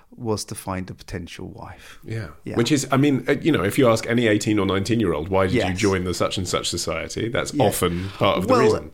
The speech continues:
Speaker 1: yes,
Speaker 2: Except
Speaker 1: and
Speaker 2: you wouldn't expect it from a
Speaker 1: Yes.
Speaker 2: fundamental Islamic
Speaker 1: <laughs>
Speaker 2: group.
Speaker 1: Yeah. Um, it's, it's, um, yes, uh, and, you know, a lot of the events involved individuals coming to the event trying to find a future wife as well. It wasn't just for the lecture. At the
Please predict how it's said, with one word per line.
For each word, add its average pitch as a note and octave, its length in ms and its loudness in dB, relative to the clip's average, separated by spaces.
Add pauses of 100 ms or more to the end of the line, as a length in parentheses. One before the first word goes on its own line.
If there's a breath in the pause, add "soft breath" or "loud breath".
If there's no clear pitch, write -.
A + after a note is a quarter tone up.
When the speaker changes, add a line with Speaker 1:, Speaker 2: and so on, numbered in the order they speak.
Speaker 1:
yes, F#3 420 2
Speaker 2:
Except C3+ 160 2
Speaker 1:
and C3+ 100 6
Speaker 2:
you A#2+ 60 6
wouldn't B2+ 160 6
expect - 480 2
it C#2 180 0
from A#2 140 -6
a - 380 0
Speaker 1:
Yes. C#3+ 160 8 (100)
Speaker 2:
fundamental E3+ 220 4
Islamic C3 400 4
Speaker 1:
<laughs> F#3 60 6
Speaker 2:
group. - 260 0
Speaker 1:
Yeah. E3+ 260 2 (320 loud breath)
Um, F3 220 4
it's, F3 240 2
it's, - 380 0 (100)
um, C#3+ 340 2
yes, C#3 380 4
uh, G#2+ 480 -2 (200)
and, C3 400 0 (220)
you C#3+ 160 -4
know, B2 300 4
a C3 40 -2
lot C#3 140 6
of D3 100 8
the B2 120 4
events A2+ 500 0
involved G#2+ 560 2
individuals G2+ 460 -4
coming A2+ 280 -6
to - 100 -14
the F#2+ 100 -6
event G2+ 260 -10
trying G2 300 -4
to G2 100 -14
find F2+ 280 -8
a - 20 -12
future F#2 340 -12
wife F2+ 300 -10
as F#2+ 100 -10
well. F#2 120 -6
It G#2+ 100 -6
wasn't A2+ 300 -4
just - 220 -8
for F#2+ 100 -10
the F#2 100 -8
lecture. - 380 -10 (320)
At - 200 -12
the B2 140 -10